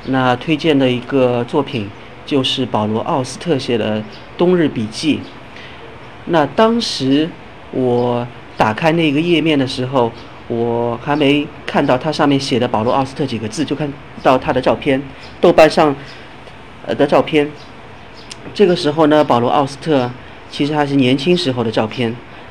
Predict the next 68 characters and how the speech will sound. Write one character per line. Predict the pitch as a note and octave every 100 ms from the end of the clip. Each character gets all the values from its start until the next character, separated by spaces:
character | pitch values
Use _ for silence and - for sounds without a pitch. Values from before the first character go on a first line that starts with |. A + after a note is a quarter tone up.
| -
可 | A#2
能 | A2 B2+
三 | - D#3
四 | D3+
十 | C3+ A#2
岁 | D3+
吧。 | - - - - - -
但 | D3
其 | C#3+
实 | C#3+
保 | D#3 A#2
罗· | B2
奥 | C#3
斯 | C3
特 | - C3+
现 | C3 C#3+
在 | C#3+ C3+
已 | A2+
经， | G#2 C3 C3 C3+ - - - - - -
啊， | A#2 A#2+ C3 - - -
快 | - E3
七 | C#3 F3+
十 | E3+ C3
了。 | B2 A#2+ - - - - - - - -
那 | D3 D#3
那 | F3+
个 | E3+
时 | D#3+ D3
候 | D3 D3+
呢， | D3 C#3+ C#3
保 | C3+ A#2
罗· | C3
奥 | C#3
斯 | D3+
特 |
是 | C3+ D3
一 | C3+
个 | C3+
非 | D#3+
常 | D3+ B2+
帅 | C3+ E3
的 | C3
一 | B2
个 | C3
男 | B2 A2 A2
的， | A#2 A2+ - - - - - -
我 | C#3 B2 A#2+
还 | A#2 B2+
没 | C3+ C#3
认 | E3 C#3
出 |
他 | C#3+ D3
的 | C3
照 | B2
片 | A2 D3+ C#3+
来， | G#2+ G2+ - - - - -
我 | B2
就 | C#3+
觉 | C#3 C#3
得 | -
，“哇， | - F#3 - - - - - -
这 | B3
个 | G3
男 | D3
的 | E3+
是 | F#3
谁 | E3+ A2+
呀？” | C#3